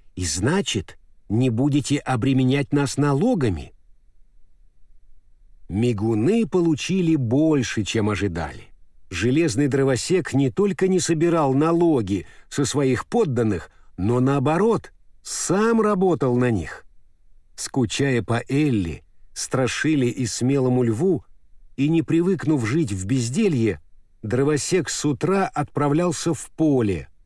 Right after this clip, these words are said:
дробил там большие камни и мастил ими дороги. Мигуны получали сразу две выгоды.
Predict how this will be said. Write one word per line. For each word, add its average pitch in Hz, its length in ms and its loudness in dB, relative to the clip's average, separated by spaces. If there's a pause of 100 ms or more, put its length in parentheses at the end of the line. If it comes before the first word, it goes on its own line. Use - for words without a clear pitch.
(280)
дробил 151 560 0
там 160 220 2
большие 147 500 2
камни 156 560 2 (260)
и 139 120 2
мастил 143 600 0
ими 143 360 2
дороги. 123 680 -2 (1500)
Мигуны 120 640 0
получали 165 640 0
сразу 156 540 0
две 131 340 0
выгоды. 113 680 -4